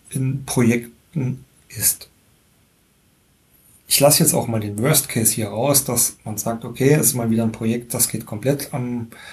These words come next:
am Fachbereich oder an dem Prozessmanagement vorbei und sagt, okay, ähm, da ist jetzt wirklich mal, äh, jemand mit an Bord und das ist dann in der Regel, in der Regel der Prozessmanager.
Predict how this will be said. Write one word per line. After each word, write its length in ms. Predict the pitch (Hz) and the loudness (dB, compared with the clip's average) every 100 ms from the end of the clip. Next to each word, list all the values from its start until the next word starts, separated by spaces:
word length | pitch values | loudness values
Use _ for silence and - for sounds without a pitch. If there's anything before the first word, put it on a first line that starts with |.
| - - _ | -20 -20 _
am 540 | 143 110 107 104 107 - _ _ _ _ | -4 -2 -2 -4 -8 -14 _ _ _ _
Fachbereich 680 | - 123 - 127 127 131 - | 0 2 2 2 4 2 0
oder 240 | 117 113 | -4 -4
an 100 | 110 | -6
dem 260 | 107 110 - _ _ _ | -8 -10 -12 _ _ _
Prozessmanagement 1080 | - - 151 - 135 131 127 - 120 113 - - | -6 0 2 2 2 -2 -2 -4 -4 -6 -12 -20
vorbei 500 | - - 113 135 147 - | -20 -4 2 4 2 0
und 100 | 113 | -4
sagt, 280 | 113 113 120 | -2 -2 -6
okay, 400 | 127 135 135 135 - - - - | -2 2 2 0 -14 -20 -20 -10
ähm, 300 | 123 113 - | -8 -8 -10
da 120 | - | -6
ist 180 | 208 - | 0 2
jetzt 180 | 165 - | 2 0
wirklich 300 | 151 147 131 | 0 -2 -2
mal, 420 | 123 120 120 120 - | -2 -4 -6 -12 -14
äh, 220 | 120 117 - | -14 -12 -10
jemand 320 | 113 104 104 | -12 -12 -16
mit 140 | - - | -18 -18
an 60 | - | -4
Bord 260 | 151 190 | 0 2
und 80 | 180 | 2
das 140 | 120 | 0
ist 120 | - - | -2 -4
dann 140 | 135 | -8
in 80 | 113 | -10
der 100 | 107 | -14
Regel, 220 | 101 - | -14 -16
in 60 | - | -10
der 120 | 120 | -6
Regel 160 | 107 104 | -6 -6
der 120 | 151 | -6
Prozessmanager. 880 | - 151 143 110 - 104 95 - - | -2 0 2 0 -2 -6 -16 -14 -16